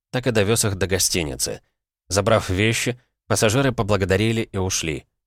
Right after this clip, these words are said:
Народу на улицах хватало. Машина моя привлекала внимание. Вообще, к ним привыкнуть были должны, но уж больно у меня грязная.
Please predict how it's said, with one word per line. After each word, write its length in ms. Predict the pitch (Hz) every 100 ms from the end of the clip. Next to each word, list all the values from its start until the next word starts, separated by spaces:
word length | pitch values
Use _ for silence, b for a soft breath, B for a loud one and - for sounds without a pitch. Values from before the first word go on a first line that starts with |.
| _ _ -
Народу 380 | 104 135 135
на 100 | 131
улицах 380 | 120 123 120 120
хватало. 580 | - 117 113 98 80 78 _ _ -
Машина 360 | 85 - 107 92
моя 240 | 87 87
привлекала 520 | - 85 87 92 87
внимание. 580 | 82 90 87 82 78 76 _ 85
Вообще, 360 | 95 - 123
к 60 | -
ним 220 | 104 92
привыкнуть 480 | 98 104 123 95 78
были 180 | 85 82
должны, 480 | 82 82 80 80 b b _ 92
но 140 | 95
уж 120 | 90
больно 320 | 87 104 101
у 40 | 98
меня 240 | 90 90
грязная. 580 | 87 92 80 69 58